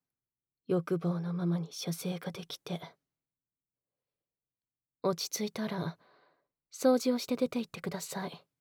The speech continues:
それと、教えを守れない人は信者ではありませんので、今後は教会への立ち入りも禁じます。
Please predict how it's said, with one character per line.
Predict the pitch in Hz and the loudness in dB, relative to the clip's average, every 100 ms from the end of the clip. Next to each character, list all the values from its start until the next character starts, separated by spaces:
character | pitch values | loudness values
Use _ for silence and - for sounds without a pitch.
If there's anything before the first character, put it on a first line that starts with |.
| _ _ _ _ _ _ _ _ | _ _ _ _ _ _ _ _
そ | - - 185 | -16 -4 0
れ | 165 165 - | 0 -2 -8
と、 | 175 - - _ _ _ _ _ - _ _ _ _ _ _ _ _ _ _ _ _ _ - | -10 -10 -18 _ _ _ _ _ -20 _ _ _ _ _ _ _ _ _ _ _ _ _ -2
教 | 208 214 - 233 | 2 2 4 4
え | 226 | 4
を | 226 | 2
守 | 226 220 240 | 0 0 2
れ | |
な | 233 202 | 0 -2
い | |
人 | 175 - 180 | -6 0 2
は | 165 | 2
信 | - 220 240 | 4 4 4
者 | 190 | 2
で | 160 | 0
は | 151 | 0
あ | 156 | -2
り | 175 | -2
ま | 185 | -4
せ | - 220 | -4 -4
ん | 220 | -4
の | 175 | -2
で、 | 165 170 - - - _ _ _ _ _ _ _ _ _ _ _ - | 0 0 -4 -16 -20 _ _ _ _ _ _ _ _ _ _ _ -2
今 | - 226 | 2 4
後 | 226 | 4
は | 220 | 0
教 | - 240 220 | 0 2 4
会 | 226 220 | 2 0
へ | 220 | 0
の | 180 | -4
立 | - | -4
ち | 170 196 | 0 0
入 | 196 | 2
り | 190 | -2
も | |
禁 | - 214 202 | 0 2 2
じ | 196 | 2
ま | 196 | -6
す。 | - - | -10 -14